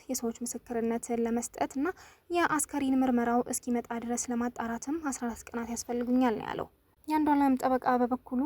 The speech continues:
የዋስ መብት ይሰጥ ብሎ ቢጠይቅም፣ ፍርድ ቤት የአስከሬን ምርመራ እስኪደርስ ድረስ በማለት አስራ ሦስት ቀናት ድምፃዊውን በማረሚያ ቤት እንዲቆይም ወስኗል። አቶ ጌታቸው ጠቅላይ ሚኒስትር አብይ ማህተብ ከነጠቀ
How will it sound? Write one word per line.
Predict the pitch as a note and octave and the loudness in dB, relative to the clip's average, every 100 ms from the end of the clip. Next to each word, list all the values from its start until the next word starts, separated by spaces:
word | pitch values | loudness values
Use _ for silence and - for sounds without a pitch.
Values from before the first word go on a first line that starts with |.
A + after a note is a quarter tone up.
| E4+ | 2
የዋስ | C#4 A#3 A3+ C4 | 2 2 2 0
መብት | C4 A#3+ - | 0 -2 -2
ይሰጥ | B3 - B3 - | -2 -2 -4 -6
ብሎ | A#3+ A3+ | -2 0
ቢጠይቅም፣ | A3+ - B3 A#3+ D4+ F4+ | 0 -4 -4 -4 -6 -8
ፍርድ | - A#3+ A3 | -8 -8 -2
ቤት | B3 C4 | -2 0
የአስከሬን | A#3+ - - B3 A#3 A3+ | -4 -4 -4 -2 0 0
ምርመራ | A#3 A3+ A3+ A3 | 0 0 -2 -4
እስኪደርስ | A3+ - A#3+ A#3 - | -6 -8 -6 -6 -6
ድረስ | - D4+ - - - _ _ | -6 -6 -6 -10 -20 _ _
በማለት | E4+ E4 D#4+ D4 | 2 4 4 2
አስራ | C#4+ D4 C#4+ | 0 2 0
ሦስት | C#4 C4 - | 0 -4 -6
ቀናት | B3 A#3+ A#3+ - | -2 -2 -2 -4
ድምፃዊውን | B3 A3+ - A#3 A#3+ C#4+ | -4 -4 -2 0 2 2
በማረሚያ | C#4 A3+ A3+ A3 A3+ | 2 -2 -2 -2 -2
ቤት | A3+ A#3+ | -2 -4
እንዲቆይም | A#3 A#3 - A#3 B3 B3 | -4 -4 -4 -4 0 0
ወስኗል። | B3+ - - - - - - _ _ | -2 -4 -6 -8 -12 -20 -20 _ _
አቶ | D#4 D#4+ E4 D#4+ | -4 2 4 6
ጌታቸው | C#4+ C#4 C#4+ - C#4 C4 | 4 4 2 0 0 -2
ጠቅላይ | - A#3+ C4 | -2 2 4
ሚኒስትር | C4+ B3+ - B3 | 6 4 2 -2
አብይ | B3 A#3+ C4+ D#4 | 0 0 -2 0
ማህተብ | C#4 A#3+ - A#3+ | 0 0 -2 -6
ከነጠቀ | A#3 A#3+ A3+ - | -4 -4 -4 -6